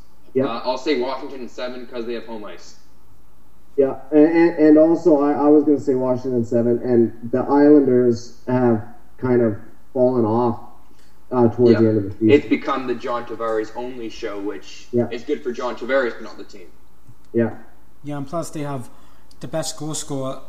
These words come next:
Speaker 3: in the league right now in Alexander Ovechkin, who scored fifty-three goals this season. He's gonna be the main force of entry for, for the Capitals, and will be the main reason why they will advance to the second round in six
Speaker 1: Well,
Speaker 3: games.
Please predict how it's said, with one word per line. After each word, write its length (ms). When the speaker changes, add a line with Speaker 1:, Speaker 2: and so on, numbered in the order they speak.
Speaker 3:
in 100
the 80
league 300
right 160
now 180
in 80
Alexander 560
Ovechkin, 380
who 80
scored 280
fifty-three 720
goals 340
this 160
season. 360
He's 160
gonna 160
be 240
the 100
main 260
force 280
of 100
entry 300
for, 320
for 120
the 80
Capitals, 640
and 100
will 80
be 80
the 80
main 400
reason 380
why 180
they 100
will 160
advance 420
to 60
the 80
second 340
round 320
in 140
six 320
Speaker 1:
Well, 160
Speaker 3:
games. 540